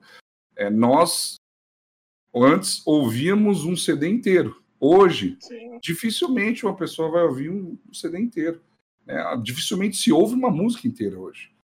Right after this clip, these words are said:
Speaker 1: porque é uma característica do, desse público mais novo, né? São os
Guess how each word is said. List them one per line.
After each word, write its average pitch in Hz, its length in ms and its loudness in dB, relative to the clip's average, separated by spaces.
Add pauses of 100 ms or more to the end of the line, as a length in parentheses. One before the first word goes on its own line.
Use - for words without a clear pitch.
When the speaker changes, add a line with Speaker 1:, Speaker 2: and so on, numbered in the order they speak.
(240)
Speaker 1:
porque - 180 -8
é 113 40 0
uma 117 140 2
característica 135 880 -2
do, 226 400 -4 (640)
desse 135 320 -2
público 190 640 -8
mais 214 260 -4
novo, 196 460 0
né? 131 320 -4
São 127 460 0
os - 360 -4